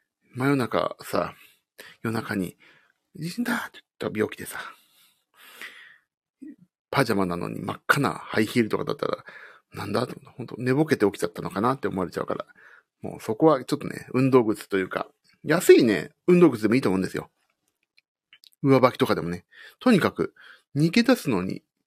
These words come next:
あの、なんていうの、ほんと、スポッて履けて、スポッて履けて脱げにくい、そういう靴をね、置いといていただけるといいんじゃないかなと。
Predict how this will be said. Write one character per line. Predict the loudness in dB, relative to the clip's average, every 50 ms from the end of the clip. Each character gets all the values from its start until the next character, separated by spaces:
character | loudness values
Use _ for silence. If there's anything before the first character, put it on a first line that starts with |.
| _ _ -20 -20 _
あ | -10 -8 -8
の、 | -8 -10 -10 -12 -16 -20 _ _ _ _ _ _ _ _ _ _ _ _ _ _ _ _ _ _ _ _ -20 -20 _ _ _ _ _ _ _ _ _ _ _
な | -14 -12 -12
ん | -12
て | -12 -14
い | -14
う | -14
の、 | -8
ほ | -4 -4 0
ん |
と、 | 0 0 0 0
ス | -4 -10 -4
ポ | -4 -4
ッ | -4
て | -2 _ -8 -6
履 | -6 -6
け | -6 -8 -4
て、 | -4 -6 -6 -6 _ _ _ _ _ _ _ _ _ _ -18
ス | -18 -12 2
ポ | 2 2
ッ | 2
て | 6 6 6 6
履 | 6 4
け | -2 -2
て | -2 -2
脱 | -2 0
げ | 2 2 2
に | 2 0 0
く | -2 -4
い、 | -4 -4 -8 _ _ _ _ _ _ -20 -20 -20 -20 -20 _ _ _
そ | -6 -2 -2
う | 0 0
い | 0
う | -2
靴 | -6 -10 -14 -8 -6 -4
を | -4
ね、 | -4 -4
置 | -2 -2 -2 -2
い | 0
と | -2 -2
い | -2
て | -2 -6
い | -4
た | -4 -2 -2
だ | -2 -4
け | -4 -6
る | -4
と | -4 -4
い | -4 -4
い |
ん | -4
じ | -4
ゃ | -4 -4
な | -4 -4
い | -4
か | -6 -8 -8
な | -8 -10 -10 -12
と。 | -12 -14